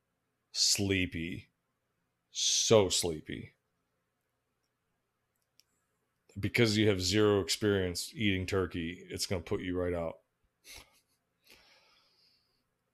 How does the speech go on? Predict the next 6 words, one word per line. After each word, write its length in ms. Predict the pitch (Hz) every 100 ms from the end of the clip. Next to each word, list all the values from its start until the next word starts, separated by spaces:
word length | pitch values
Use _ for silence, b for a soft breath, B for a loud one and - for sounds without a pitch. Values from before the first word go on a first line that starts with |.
| _ _ _ _ _ _ _ _ -
It 1500 | - - - - - _ - - _ _ _ - - - 110
really 180 | 208 233
does 240 | 104 120
make 220 | 143 -
you 60 | 85
sleepy. 540 | - 87 98 - 101